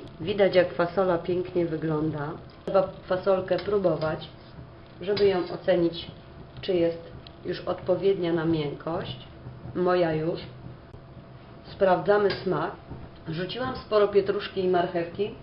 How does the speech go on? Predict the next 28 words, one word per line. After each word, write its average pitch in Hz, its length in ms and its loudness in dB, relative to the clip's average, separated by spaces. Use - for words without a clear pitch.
ale 208 220 6
mimo 220 240 0
wszystko 208 480 -6
brakuje 220 500 2
mi 185 80 0
tu 180 120 -4
troszeczkę 175 580 -2
tego 175 320 0
słodkiego 185 500 -6
smaku, 175 500 -2
więc 202 280 6
sypnę 190 540 2
troszeczkę 190 640 2
cukru. 165 480 -2
Fasolka 214 540 4
pogotuje 190 600 6
się - 140 0
jeszcze 175 340 2
z 170 80 -10
pięć 165 260 0
minut. 226 340 0
W - 20 -6
międzyczasie 196 760 4
posiekam 190 480 4
troszeczkę 170 520 -2
natki 160 340 0
z - 80 -14
pietruszki. 151 500 -4